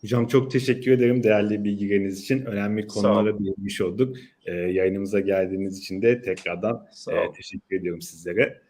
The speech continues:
Speaker 2: Sağ olun.
Speaker 1: Hocam başka eklemek istediğiniz bir konu yoksa, e, yavaştan ben yayını sonlandırayım.
Speaker 2: Teşekkür ediyorum. Çok teşekkürler. Şahsınıza, ekip arkadaşlarınıza ve bizi dinleme nezaketinde bulunan arkadaşlara teşekkür ediyorum.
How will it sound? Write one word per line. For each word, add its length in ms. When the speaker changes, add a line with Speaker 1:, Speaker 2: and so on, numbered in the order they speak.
Speaker 2:
Sağ 240
olun. 100
Speaker 1:
Hocam 320
başka 320
eklemek 380
istediğiniz 680
bir 100
konu 200
yoksa, 640
e, 80
yavaştan 760
ben 160
yayını 220
sonlandırayım. 440
Speaker 2:
Teşekkür 140
ediyorum. 520
Çok 260
teşekkürler. 680
Şahsınıza, 680
ekip 260
arkadaşlarınıza 840
ve 220
bizi 300
dinleme 360
nezaketinde 600
bulunan 220
arkadaşlara 680
teşekkür 540
ediyorum. 340